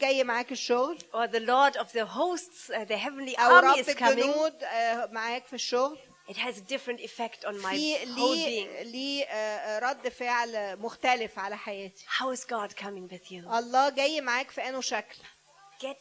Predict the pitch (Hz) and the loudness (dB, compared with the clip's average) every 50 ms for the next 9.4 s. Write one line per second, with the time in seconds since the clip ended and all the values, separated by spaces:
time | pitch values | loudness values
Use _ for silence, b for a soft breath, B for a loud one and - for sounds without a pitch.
0 | - - 262 254 247 247 247 247 247 247 233 220 208 190 185 - 202 214 220 220 | -12 -12 -10 -10 -8 -6 -4 -2 -2 -2 -2 -4 -8 -12 -12 -12 -12 -12 -10 -10
1 | 220 214 196 202 202 190 185 175 170 - 226 233 240 240 240 277 311 330 - - | -12 -12 -10 -10 -10 -10 -12 -12 -6 -2 0 2 2 4 4 4 2 2 0 -2
2 | 320 320 311 285 254 240 - 262 247 247 247 247 240 240 - - 220 185 180 175 | -2 -2 -2 -4 -6 -8 -6 -6 -4 -2 -2 -4 -4 -6 -6 -6 -8 -6 -8 -10
3 | 165 185 - _ - 226 254 277 311 302 - - 302 285 277 - - - 247 233 | -14 -18 -20 _ -14 -8 -6 -6 -4 -6 -6 -6 -4 -4 -6 -6 -8 -8 -8 -8
4 | - - - 240 220 - - - 302 320 302 277 247 269 262 247 214 214 208 196 | -10 -10 -12 -12 -12 -10 -8 -6 -4 -4 -4 -4 -6 -10 -12 -10 -10 -10 -10 -8
5 | 185 175 - - - 240 285 415 403 415 403 339 285 247 277 277 285 285 277 262 | -10 -10 -12 -14 -12 -8 -4 -2 -2 0 0 0 2 6 6 6 6 6 6 6
6 | 254 254 - 247 247 - - - - 233 - 233 214 214 214 226 240 247 - - | 4 4 2 0 0 2 0 -2 -6 -6 -4 -4 -6 -4 -4 -4 -4 -4 -4 -4
7 | 226 202 - 196 214 214 214 196 233 247 277 285 311 349 370 339 - - - - | -6 -6 -6 -6 -4 -2 -2 0 0 0 2 4 4 4 4 2 -4 -16 -18 -16
8 | 196 - 185 - - - - - 220 208 202 202 196 190 190 196 _ _ - 180 | -12 -10 -6 -4 -4 -2 -2 0 0 0 -2 -2 -4 -6 -10 -14 _ _ -14 -12
9 | 180 190 185 180 175 170 165 165 | -10 -10 -10 -10 -12 -16 -18 -20